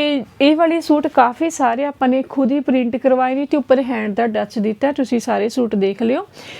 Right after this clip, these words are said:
ਤੇ ਕੁਛ ਇੱਕ ਸੂਟ ਅਸੀਂ ਤੁਹਾਨੂੰ ਦਿਖਾਣੇ ਆ, ਜਿਹੜੀ ਮੇਰੇ ਪਿਛਲੀ ਬਰਬਰੀ ਦੀ ਵੀਡੀਓ ਪਾਈ ਸੀਗੀ, ਉਹਨਾਂ ਚੋਂ ਜਿਹੜੇ ਪੀਸ ਰਹਿੰਦੇ ਆ, ਮੈਂ ਤੁਹਾਨੂੰ ਉਹ ਵੀ ਇਸ ਵੀਡੀਓ 'ਚ ਦਿਖਾ ਦਾਂਗੀ, ਕਿਉਂਕਿ ਫੋਟੋਜ਼ ਆਉਂਦੀਆਂ ਸੀਗੀਆਂ ਜੀ, ਜਿਹੜੇ ਸੂਟ ਨਹੀਂ ਹੈਗੇ, ਉਹਨਾਂ ਦੀਆਂ ਫੋਟੋਜ਼ ਆਉਂਦੀਆਂ ਸੀਗੀਆਂ।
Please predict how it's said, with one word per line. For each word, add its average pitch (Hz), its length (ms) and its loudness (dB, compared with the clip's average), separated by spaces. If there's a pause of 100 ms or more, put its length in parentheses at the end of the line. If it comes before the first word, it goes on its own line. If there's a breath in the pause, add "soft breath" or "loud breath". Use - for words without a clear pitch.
(120 loud breath)
ਤੇ 302 120 6
ਕੁਛ 330 260 2
ਇੱਕ 339 120 0
ਸੂਟ 311 300 2
ਅਸੀਂ 311 160 0
ਤੁਹਾਨੂੰ 302 260 0
ਦਿਖਾਣੇ 269 360 0
ਆ, 254 40 -2
ਜਿਹੜੀ 262 220 -2
ਮੇਰੇ 262 280 -2
ਪਿਛਲੀ 247 380 2
ਬਰਬਰੀ 220 380 -2
ਦੀ 226 120 -2
ਵੀਡੀਓ 214 300 -2
ਪਾਈ 214 240 0
ਸੀਗੀ, 240 220 0
ਉਹਨਾਂ 262 240 -2
ਚੋਂ 262 140 0
ਜਿਹੜੇ 226 260 -2
ਪੀਸ 240 260 -4
ਰਹਿੰਦੇ 214 360 -2
ਆ, 320 60 -6
ਮੈਂ 294 100 -4
ਤੁਹਾਨੂੰ 269 240 0
ਉਹ 226 100 4
ਵੀ 262 180 -2
ਇਸ 247 140 -4
ਵੀਡੀਓ 226 260 0
'ਚ 277 120 -2
ਦਿਖਾ 226 280 0
ਦਾਂਗੀ, 233 340 0 (400 loud breath)
ਕਿਉਂਕਿ 277 220 6
ਫੋਟੋਜ਼ 311 380 0
ਆਉਂਦੀਆਂ 277 300 0
ਸੀਗੀਆਂ 277 320 0
ਜੀ, 269 120 -2
ਜਿਹੜੇ 254 240 -2
ਸੂਟ 269 200 -2
ਨਹੀਂ 247 260 2
ਹੈਗੇ, 240 180 -2
ਉਹਨਾਂ 240 200 -2
ਦੀਆਂ 247 140 -2
ਫੋਟੋਜ਼ 233 380 0
ਆਉਂਦੀਆਂ 233 320 -2
ਸੀਗੀਆਂ। 254 420 -2